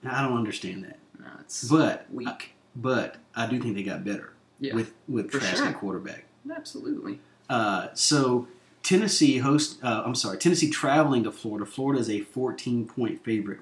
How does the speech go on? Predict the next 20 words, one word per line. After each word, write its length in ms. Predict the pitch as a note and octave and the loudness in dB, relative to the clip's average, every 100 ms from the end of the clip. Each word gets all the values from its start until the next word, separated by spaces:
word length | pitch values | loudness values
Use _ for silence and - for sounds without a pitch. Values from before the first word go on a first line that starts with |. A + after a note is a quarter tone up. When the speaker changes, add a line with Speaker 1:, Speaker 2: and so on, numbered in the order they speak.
| G#2 | -10
Speaker 1:
with 460 | G#2+ D3 E3 - - _ _ _ _ _ - | 4 6 6 4 -8 _ _ _ _ _ -4
a 140 | A#2 G2+ | -4 -2
backup 500 | A2+ A2+ A2 F#2+ - | -4 -4 -6 -8 -8
quarterback. 580 | G2+ F2+ - - - - _ _ - - _ _ | -8 -8 -10 -14 -18 -20 _ _ -16 -16 _ _
Speaker 2:
So 260 | - F#3 F3 | -4 6 6
we 200 | E3+ A3 | 6 4
also 320 | A#3 G#3 E3 | 4 4 4
have 200 | D3+ C#3+ | 4 4
something, 600 | C#3 D3 C3 C3 B2+ B2 - | 4 2 2 0 0 -2 -6
something 760 | - - C#3+ C#3 C3+ B2+ A#2+ G2 | -6 2 2 2 0 -2 -2 -2
on 160 | - B2+ | 0 2
the 80 | B2+ | 2
line 340 | B2+ B2+ C3 | 0 0 0
here 280 | C3+ C3 B2 | 0 0 -2
because 440 | A#2+ - B2 A#2 | -4 -2 -2 0
if 160 | C#3 D3+ | 0 0
Tennessee 400 | - D3+ C#3 C3 | 0 0 2 0
wins 300 | B2+ C3 A#2+ | 0 0 0
this 160 | B2 B2 | -4 -2
game 520 | D3+ D3+ C3 G#2+ | 0 2 0 -2